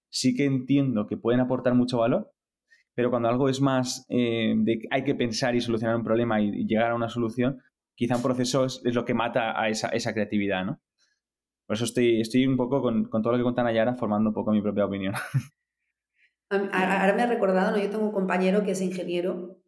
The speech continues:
Speaker 2: y tiene mente de ingeniero. A mí me encantan los ingenieros, pero tienen una mente curiosa, ¿no?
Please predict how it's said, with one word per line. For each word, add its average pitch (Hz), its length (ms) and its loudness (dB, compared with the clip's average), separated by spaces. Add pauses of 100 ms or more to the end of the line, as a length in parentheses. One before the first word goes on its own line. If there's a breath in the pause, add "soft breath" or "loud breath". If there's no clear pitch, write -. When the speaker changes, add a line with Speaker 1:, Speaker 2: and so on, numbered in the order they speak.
(140)
Speaker 2:
y 165 80 -16
tiene 170 200 0
mente 170 280 4
de 170 80 4
ingeniero. 175 480 -4 (200)
A 143 60 -4
mí 143 80 -2
me 151 120 -2
encantan 185 320 -2
los - 120 -8
ingenieros, 143 480 -8
pero 143 220 -2
tienen 151 220 -2
una 156 80 0
mente 156 280 0
curiosa, 156 500 -2
¿no? - 200 -12